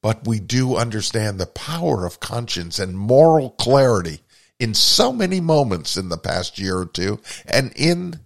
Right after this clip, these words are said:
the months and years ahead, how important that kind of clarity is. Now, I went searching to make some meaning of this, these blues that I'm feeling today,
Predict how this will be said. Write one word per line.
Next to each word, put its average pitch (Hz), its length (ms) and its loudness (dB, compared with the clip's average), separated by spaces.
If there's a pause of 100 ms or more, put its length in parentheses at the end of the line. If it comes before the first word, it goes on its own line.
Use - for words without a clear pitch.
(1200)
the 110 80 -6
months 123 560 0
and 120 180 -2
years 113 400 0
ahead, 92 460 -4 (1300)
how 131 280 -6
important - 880 -8 (240)
that 135 300 -6
kind 120 320 -6
of 113 100 -10
clarity 90 540 -4
is. 69 360 -12 (1400)
Now, 135 280 -2 (140)
I 135 100 6
went 196 260 6
searching 170 540 4
to 120 80 0
make 117 240 2
some 110 220 2
meaning 117 340 2
of 87 120 -4
this, 90 360 -2
these 87 360 -4
blues 113 600 4
that 90 140 2
I'm 85 160 -4
feeling 87 420 0
today, 85 500 -6